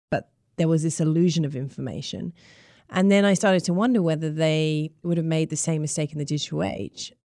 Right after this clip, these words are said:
One of my favorite quotes in the book, it's not mine, it's from Diego Gambetta, where he says,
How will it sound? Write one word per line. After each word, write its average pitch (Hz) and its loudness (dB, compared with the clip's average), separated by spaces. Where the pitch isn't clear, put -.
One 180 2
of 170 2
my 160 2
favorite 170 4
quotes - 0
in 160 0
the 151 2
book, 185 2
it's 147 0
not 151 4
mine, 160 2
it's - -4
from 147 -2
Diego 151 0
Gambetta, 156 0
where 147 0
he 143 -2
says, 151 -2